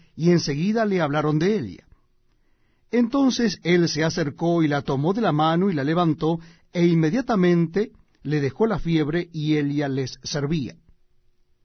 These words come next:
Cuando llegó la noche, luego que el sol se puso,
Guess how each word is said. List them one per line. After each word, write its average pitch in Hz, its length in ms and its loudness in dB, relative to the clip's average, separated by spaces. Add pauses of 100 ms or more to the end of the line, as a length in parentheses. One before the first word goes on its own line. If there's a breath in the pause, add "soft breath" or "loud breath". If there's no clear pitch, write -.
(560)
Cuando 277 320 4
llegó 175 260 2
la 175 120 2
noche, 151 400 -2 (680)
luego 147 260 0
que 143 140 -2
el 131 120 -2
sol 156 280 0
se 143 140 -4
puso, 185 480 -2